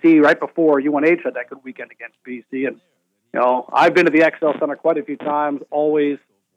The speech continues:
in awe about the history of the place and the Hartford Whalers. But I haven't seen U N H win too many there recently.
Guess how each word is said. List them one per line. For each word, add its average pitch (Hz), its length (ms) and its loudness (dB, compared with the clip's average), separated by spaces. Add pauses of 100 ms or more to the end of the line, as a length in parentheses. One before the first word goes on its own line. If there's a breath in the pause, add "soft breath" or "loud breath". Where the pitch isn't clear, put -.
(160)
in 135 220 -12
awe 147 360 4
about 127 380 -2 (320)
the - 80 -10
history 170 400 2
of 139 60 4
the 135 80 -4
place 147 340 2
and 127 100 -8
the 117 40 -4
Hartford 123 360 -4
Whalers. 147 380 0 (460)
But 143 120 0
I 170 40 4
haven't 185 240 0
seen 180 100 0
U 175 120 2
N 175 60 2
H 165 180 0
win 170 260 0
too 147 100 -6
many 120 220 -8
there 104 320 -8
recently. 117 500 -16